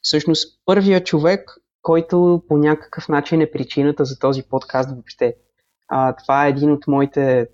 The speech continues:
също много, много големи любимци и разглеждайки неща, които знам, че не са много популярни, си дадох сметка до каква степен доста хора не, специално за диджей, специално за неща, които са на видео, не отиват отвъд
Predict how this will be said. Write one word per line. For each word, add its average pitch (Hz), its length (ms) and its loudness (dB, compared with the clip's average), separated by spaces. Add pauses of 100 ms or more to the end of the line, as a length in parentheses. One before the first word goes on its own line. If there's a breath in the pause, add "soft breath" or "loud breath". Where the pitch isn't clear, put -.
(160)
също - 400 -4
много, 127 280 2
много 123 280 2
големи 123 380 -2
любимци 147 680 0 (220)
и 151 120 0
разглеждайки 160 680 2
неща, 147 340 0
които 147 260 -2
знам, 139 240 0
че 139 120 -6
не 123 120 -2
са 135 160 -6
много 120 220 -4
популярни, 127 520 -2
си 131 180 -10
дадох 123 280 -2
сметка 123 360 -8
до 123 120 -4
каква - 340 -8
степен 123 560 -6 (500)
доста 123 320 -2
хора 120 360 0
не, 120 540 -4 (300)
специално 139 580 0
за 131 140 -6
диджей, 131 320 0
специално 135 420 -4
за 131 100 -2
неща, 120 280 -2
които 123 220 -6
са 131 100 -6
на 123 80 -4
видео, 120 380 0
не 120 420 0
отиват 120 520 -2
отвъд 117 320 -4